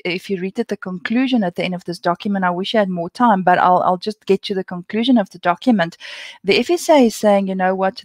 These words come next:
the financial services conduct is not opposed, and this is where I would like, phew, you know, hopefully the F S A is not saying, you know, in the midst of level four, jump in your car and go to your client,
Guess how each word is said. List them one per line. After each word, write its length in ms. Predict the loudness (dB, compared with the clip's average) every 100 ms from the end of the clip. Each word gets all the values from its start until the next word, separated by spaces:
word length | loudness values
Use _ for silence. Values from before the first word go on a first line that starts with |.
| -10
the 100 | -8
financial 440 | -4 -2 -2 -4
services 420 | -6 -4 -4 -6
conduct 380 | -8 -4 -4 -4
is 120 | -6
not 300 | -2 -2 -2 -4
opposed, 560 | -16 _ 0 2 0 -6
and 140 | -6
this 140 | -4 -4
is 100 | -8 -14 -20 -20 -2
where 120 | 4
I 40 | 4
would 120 | 4
like, 220 | 2 0
phew, 260 | 0 0 0 -2 -18 -20 -20 -4
you 100 | 0
know, 220 | 4 4
hopefully 520 | 2 2 0 2 2 2
the 120 | 2
F 120 | -2
S 140 | -4
A 80 | -2
is 100 | -2
not 220 | -2 -4
saying, 280 | -2 -2 0
you 60 | -2
know, 100 | -4
in 80 | -4
the 80 |
midst 520 | -4 -4 -4 -8 -10 -4
of 200 | -4 -2
level 260 | -2 -2
four, 440 | -6 -4 -2 -2 -4
jump 280 | -4 -4 -4
in 60 |
your 120 | -6
car 300 | -6 -2 0
and 100 | -2
go 200 | 0 -2
to 140 | -2 -6
your 100 | -8
client, 540 | -2 2 2 2 -4